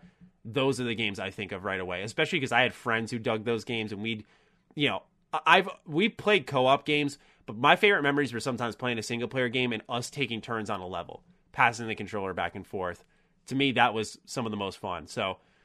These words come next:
those, that would be my answer, or those would be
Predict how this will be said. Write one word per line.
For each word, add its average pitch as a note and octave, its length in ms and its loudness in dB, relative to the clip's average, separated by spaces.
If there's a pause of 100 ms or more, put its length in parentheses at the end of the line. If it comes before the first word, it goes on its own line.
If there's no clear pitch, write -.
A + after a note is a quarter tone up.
(420)
those, D#3+ 360 4
that D3 200 6
would D3 120 4
be B2+ 80 2
my G2 180 0
answer, D#2+ 380 -10
or G2 200 -10
those A2+ 280 0
would F#2+ 160 -6
be E2 180 -12